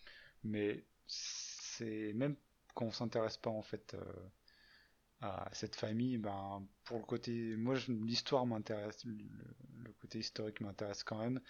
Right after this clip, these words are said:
Et après les, après la, la saison quatre, on arrive à, au prince de Galles, à Charles et à Diana, donc ce que nous, on a tous connu aussi, euh, ces histoires-là. Et c'est quand même,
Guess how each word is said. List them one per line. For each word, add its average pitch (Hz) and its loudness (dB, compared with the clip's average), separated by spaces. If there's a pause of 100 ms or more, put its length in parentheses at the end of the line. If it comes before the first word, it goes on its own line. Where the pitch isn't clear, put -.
(340)
Et 113 -2
après 120 2
les, 98 -2 (800)
après 127 2
la, 110 4
la 107 6
saison 113 2
quatre, 123 0
on 113 4
arrive 104 0
à, 98 -4
au 98 -8
prince - -4
de 104 -4
Galles, 113 2
à 95 -4
Charles 113 2
et 95 -6
à 95 -6
Diana, 104 0
donc 107 -2
ce - -10
que - -6
nous, 107 -2
on 98 -2
a 92 -4
tous - -6
connu 104 2
aussi, 110 -2
euh, 95 -6
ces 98 -6
histoires-là. 101 -4 (680)
Et 98 -4
c'est - -6
quand 113 0
même, 110 2